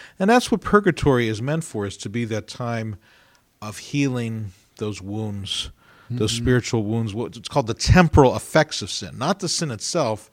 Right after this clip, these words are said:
Speaker 2: Right.
Speaker 1: but the temporal effects. And a lot of times, uh, you know, what's, uh, you know, has been compared, like, if,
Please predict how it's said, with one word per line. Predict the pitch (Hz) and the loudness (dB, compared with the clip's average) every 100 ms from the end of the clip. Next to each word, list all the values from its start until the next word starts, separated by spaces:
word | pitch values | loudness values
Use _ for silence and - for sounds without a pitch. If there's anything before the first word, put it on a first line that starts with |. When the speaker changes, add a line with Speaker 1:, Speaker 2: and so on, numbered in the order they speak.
| - | -8
Speaker 2:
Right. | 113 113 110 | -6 -6 -4
Speaker 1:
but | 117 | -2
the | 110 | -2
temporal | - 147 139 117 101 | 4 4 6 4 2
effects. | - 143 101 - | 4 4 4 -2
And | 120 | 0
a | |
lot | 123 143 | 4 6
of | 139 | 6
times, | - 123 113 110 - - _ - - _ _ | 4 2 2 -2 -6 -14 _ -20 -20 _ _
uh, | 110 107 104 | -2 -2 -2
you | 110 | -2
know, | 107 | 0
what's, | 113 117 - | 0 0 -2
uh, | 123 101 - - | -2 -2 -6 -12
you | 113 151 | -2 2
know, | 113 | 2
has | 117 104 | 2 0
been | 113 | -2
compared, | 110 110 113 127 107 | -2 -2 2 2 2
like, | 107 - | -2 -2
if, | 98 - | -6 -10